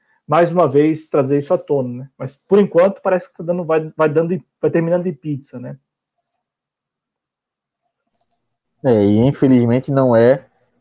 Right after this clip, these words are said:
Speaker 2: é, a pizza que a gente gosta, porque a gente vai vendo aí um caso de corrupção escancarado, como você trouxe aqui, não é um caso que aconteceu no passado, é um caso que continua a ocorrer.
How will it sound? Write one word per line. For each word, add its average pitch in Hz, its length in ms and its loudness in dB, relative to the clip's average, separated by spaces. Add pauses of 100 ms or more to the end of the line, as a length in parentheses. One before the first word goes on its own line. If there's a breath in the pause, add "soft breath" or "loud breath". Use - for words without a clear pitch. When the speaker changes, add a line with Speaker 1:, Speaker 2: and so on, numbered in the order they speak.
(120)
Speaker 2:
é, - 60 -12 (300)
a 110 60 2
pizza 117 460 -2
que 135 120 -2
a 110 100 4
gente 113 260 -2
gosta, 110 480 2
porque 101 960 -4 (240)
a 101 60 -6
gente 104 240 -6
vai 107 160 0
vendo 104 220 -2
aí 101 100 0
um 107 80 -6
caso 110 260 0
de 113 80 -4
corrupção 117 440 -4
escancarado, 135 600 -2 (440 soft breath)
como 117 160 -6
você 113 200 -6
trouxe 113 280 -4
aqui, 123 260 -4
não 127 160 -2
é 135 140 4
um 135 100 0
caso 117 320 -2
que 120 80 -2
aconteceu 113 340 -8
no 113 80 -6
passado, 117 360 -2
é - 20 0
um 110 80 -6
caso 113 220 -2
que 120 100 -6
continua 131 640 -4
a - 20 -2
ocorrer. 113 720 -4